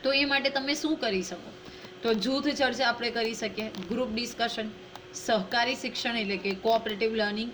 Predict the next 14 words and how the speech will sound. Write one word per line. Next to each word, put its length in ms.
અને 180
લોકશાહી 500
વર્ગખંડ 540
વ્યવસ્થાપનનો 720
ઉપયોગ 340
કરવો 240
જોઈએ. 240
ઓકે, 180
દરેકે 340
દરેક 280
વિદ્યાર્થીને 540
બોલવાની 460
તકો 340
મળે 300